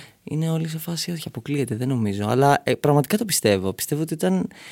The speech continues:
οι άνθρωποι μεγαλώνουν, τους βγαίνουν πράγματα που έχουν μέσα τους. Νομίζω ότι έχει να κάνει και με το τετριμένο της κατάστασης. Δηλαδή ότι όταν περνάς είκοσι πέντε χρόνια σεξουαλικής ζωής, ας πούμε, ε,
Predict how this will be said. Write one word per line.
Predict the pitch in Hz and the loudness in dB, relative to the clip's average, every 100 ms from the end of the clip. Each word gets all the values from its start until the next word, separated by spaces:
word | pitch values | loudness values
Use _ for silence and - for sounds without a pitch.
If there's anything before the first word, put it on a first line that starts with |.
| - - | -18 -2
οι | 139 | 2
άνθρωποι | 147 170 180 | 2 2 2
μεγαλώνουν, | 151 135 131 147 160 170 165 | 4 6 6 6 4 2 0
τους | 147 135 151 - | -4 -8 -10 -8
βγαίνουν | 143 139 165 185 180 | -2 4 6 6 4
πράγματα | 160 165 180 175 | 4 4 2 2
που | 170 | 0
έχουν | 175 185 | 2 2
μέσα | 160 165 175 | 4 2 0
τους. | - 185 - - - - - _ | -2 0 0 -6 -18 -20 -20 _
Νομίζω | 170 196 | 0 2
ότι | 214 | 2
έχει | 226 233 | 2 2
να | |
κάνει | 208 196 196 | 2 2 4
και | 185 | 2
με | 170 | 0
το | |
τετριμένο | 147 135 139 147 160 127 | -2 0 2 4 4 2
της | - | 0
κατάστασης. | 101 101 98 104 107 | -2 0 -2 -2 -2
Δηλαδή | 113 117 | 0 0
ότι | 123 127 123 _ - - | -2 -4 -6 _ -20 -4
όταν | 139 | -2
περνάς | 135 123 127 131 131 - - - - _ _ _ _ | 0 0 2 0 0 -4 -4 -8 -16 _ _ _ _
είκοσι | - 123 110 | -6 -2 0
πέντε | - 127 123 | 4 4 4
χρόνια | 117 127 123 | 2 0 0
σεξουαλικής | 120 - 110 104 - 123 - - | -4 -4 -4 -6 -4 -2 0 0
ζωής, | 113 113 117 110 104 | 2 4 6 4 0
ας | 101 | -6
πούμε, | - 101 101 117 135 - - - - - - - | -4 -2 0 -2 -4 -16 -20 -20 -20 -20 -20 -4
ε, | 196 196 196 196 | 4 6 8 6